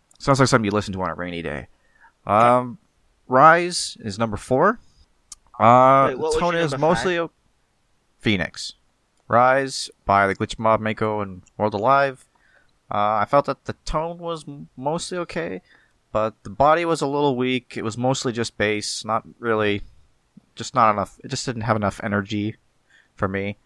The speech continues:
Speaker 1: Uh, the lyrics are strong enough, but the climax doesn't quite deliver on the, uh,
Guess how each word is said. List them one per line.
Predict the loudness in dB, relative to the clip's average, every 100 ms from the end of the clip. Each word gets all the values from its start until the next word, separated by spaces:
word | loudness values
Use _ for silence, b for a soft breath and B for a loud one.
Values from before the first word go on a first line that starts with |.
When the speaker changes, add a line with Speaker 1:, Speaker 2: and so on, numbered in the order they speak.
| _ _ _ _
Speaker 1:
Uh, | -4 0 0
the | 0 0 0 -2
lyrics | 0 0 -2
are |
strong | -4 -2 0
enough, | 2 0 -2
but | -14 -14
the |
climax | -2 2 4 2 0
doesn't | -2 -4
quite | 0 0 0
deliver | -2 -2 0 0 -2
on | -6 -8
the, | -8 -6
uh, | -6